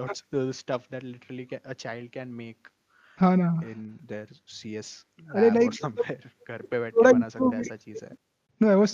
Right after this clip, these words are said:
Speaker 1: saying कि YouTube पे बेसिक वीडियोज़ देख के wix dot com पे एक अच्छा वेबसाइट तो बनो यार।
Speaker 2: <laughs> हाँ,
Speaker 1: ये क्या
Speaker 2: वही,
Speaker 1: है?
Speaker 2: like, पे, okay, so two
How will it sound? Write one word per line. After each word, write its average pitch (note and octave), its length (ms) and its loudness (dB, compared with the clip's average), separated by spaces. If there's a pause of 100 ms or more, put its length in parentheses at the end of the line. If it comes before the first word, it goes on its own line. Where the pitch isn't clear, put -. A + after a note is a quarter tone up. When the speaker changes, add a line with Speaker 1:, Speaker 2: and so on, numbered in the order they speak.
Speaker 1:
saying C4 240 4
कि B3+ 380 0
YouTube A#3+ 360 4
पे C4+ 100 2
बेसिक A3 400 4
वीडियोज़ A#3 360 6
देख A3+ 180 4
के B3+ 120 4
wix G#3+ 260 6
dot A3+ 200 8
com A#3+ 220 10
पे A#3+ 80 10
एक A#3 60 4
अच्छा A3 260 2
वेबसाइट G#3 460 4
तो A3+ 100 6
बनो D#3+ 260 2
यार। D#3 120 -4 (240)
Speaker 2:
<laughs> - 260 -20
हाँ, D3+ 80 -6
Speaker 1:
ये G3 120 0
क्या A3 240 0
Speaker 2:
वही, - 0 -
Speaker 1:
है? F#3+ 120 -2
Speaker 2:
like, C3 160 -10
पे, D3 560 -2 (1040)
okay, C#3 220 -8
so C#3+ 240 -6 (180)
two D3+ 120 -4